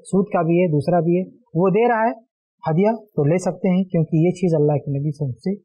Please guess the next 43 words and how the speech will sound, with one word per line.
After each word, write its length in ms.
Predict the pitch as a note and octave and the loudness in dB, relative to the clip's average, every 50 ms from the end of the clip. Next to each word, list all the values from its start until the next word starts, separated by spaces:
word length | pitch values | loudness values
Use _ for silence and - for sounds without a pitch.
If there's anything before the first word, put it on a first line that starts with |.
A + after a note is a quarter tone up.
| _ _ _ - | _ _ _ -14
साबित 380 | - - B2+ A#2+ A#2+ B2+ A#2 - - | -8 -6 -4 -4 -4 -6 -8 -10 -14
है। 100 | - B2+ C3 - _ - C#3+ | -18 -18 -18 -16 _ -2 0
लेने 240 | F3+ G#3 A3+ B3 | 2 2 2 2
का 80 | A3 A#3 | 2 2
ये 80 | A#3 A#3 | 2 2
मतलब 280 | A3+ A3+ G#3+ A#3 A#3+ A3+ | 2 2 2 2 2 4
नहीं 180 | B3 C#4 B3+ G#3+ | 4 4 4 2
है 80 | A3+ | 2
कि 560 | B3 A3+ - - _ _ _ _ _ - F3+ | 0 -2 -8 -20 _ _ _ _ _ -2 0
वो 120 | F3 F#3 F#3 | 2 2 2
चीज़ 260 | F#3 G3 G3 F#3+ F#3 - - | 2 0 0 -2 -2 -4 -6
हलाल 280 | - D#3 D#3 D#3 D3+ C#3+ | -2 0 0 2 2 2
हो 60 | C#3 | 2
जाएगी, 280 | C#3 C#3+ C#3+ D3 F3 F3+ | 2 0 0 2 2 2
लेकिन 260 | F3 F3+ E3 A#3+ G#3+ - - - - - - _ - - | 0 2 2 0 0 -2 -4 -12 -20 -20 -20 _ -10 -4
हमको 480 | - D#3 F#3+ A#3+ C4+ A#3+ A#3 C#4+ D4 C#4+ - | -2 0 2 2 0 2 2 2 2 2 2
ये 140 | F#3+ G#3 A3 | 2 2 2
नहीं 140 | A3 G#3+ A3 | 4 4 4
मालूम 320 | A3 G3+ F#3+ F#3 F#3 F3 F3 | 4 4 4 4 4 4 2
है 60 | F#3 | 2
कि 120 | F3+ F#3+ F#3+ F#3+ | 2 0 -2 0
कौन 160 | - E3+ E3+ D#3 | 0 0 0 0
सा 120 | D#3 C#3 | 0 0
दे 120 | C3 C3 B2 | 0 0 -2
रहा 100 | A#2 A#2+ | -4 -6
है। 60 | - _ _ _ _ _ - | -8 _ _ _ _ _ -4
हाँ, 180 | - C#4+ C4+ - | -2 -2 -2 -2
खालिस 560 | - - - G3+ G#3+ - D4+ D#4+ B3+ - - - - _ _ _ _ _ _ _ - | -2 -2 0 2 2 2 2 2 0 0 -4 -8 -14 _ _ _ _ _ _ _ 0
कोई 180 | G#3+ B3 B3 A3+ | 0 2 2 2
किसी 200 | A#3+ G#3+ - B3+ | 0 0 0 0
का 80 | A#3 A#3+ | 0 0
पैसा 240 | G#3 A3+ G#3+ A#3+ A#3 A3 | 0 0 0 0 0 0
छीन 260 | - - A#3 A3+ G#3 | 0 0 2 2 4
लिया 220 | F#3 F3+ E3+ D#3+ | 4 4 4 2
है, 120 | D#3 D#3+ E3 | 2 2 0
सूद, 280 | D#3+ - A3 G#3+ D#3 D#3+ D#3 - - - - - - | 0 2 0 2 2 0 -2 -4 -8 -20 -12 -8 -4
खालिस 460 | - - A3+ A3+ B3 C#4+ C#4+ - G3+ | -2 0 0 2 2 2 2 2 2
वही 220 | G3+ A3+ B3+ B3 D#4 | 0 2 4 4 4
उठा 240 | C#4+ - - A3 G3 | 2 2 0 -2 -4
के 120 | D#3 - E3 | -2 -2 -2
दे 140 | C#3+ D3 C3 | -2 -4 -6
रहा 120 | B2 A2 | -6 -8
है 80 | - | -12